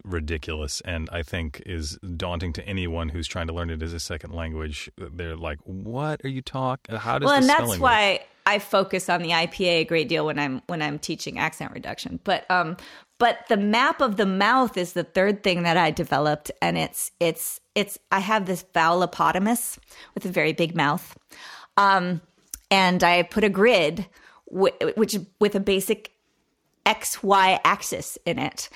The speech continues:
Speaker 2: and it has A through E across the top and one through nine or one through ten along the side.
Speaker 1: Hmm.
Speaker 2: So you basically have ten gradations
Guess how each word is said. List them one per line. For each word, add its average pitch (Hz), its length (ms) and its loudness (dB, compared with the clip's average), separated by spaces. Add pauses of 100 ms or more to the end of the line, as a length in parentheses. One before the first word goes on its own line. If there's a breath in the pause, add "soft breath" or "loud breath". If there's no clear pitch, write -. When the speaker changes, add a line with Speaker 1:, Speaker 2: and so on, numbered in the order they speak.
(280 loud breath)
Speaker 2:
and 190 160 2
it 185 120 0
has 180 440 2
A 190 120 4
through 208 300 2
E 202 160 2
across 185 400 0
the 226 100 -6
top 165 420 0 (200)
and 190 320 0 (160)
one 190 320 2
through 208 560 4
nine 185 400 2
or 175 100 2
one 180 200 0
through 190 160 -2
ten 175 400 -2
along 160 340 -2
the 170 80 -4
side. 123 400 0 (140 loud breath)
Speaker 1:
Hmm. 92 180 -4 (140 loud breath)
Speaker 2:
So 226 300 2
you 214 180 0
basically 254 460 2
have 208 280 0 (220)
ten 247 440 2
gradations 202 800 0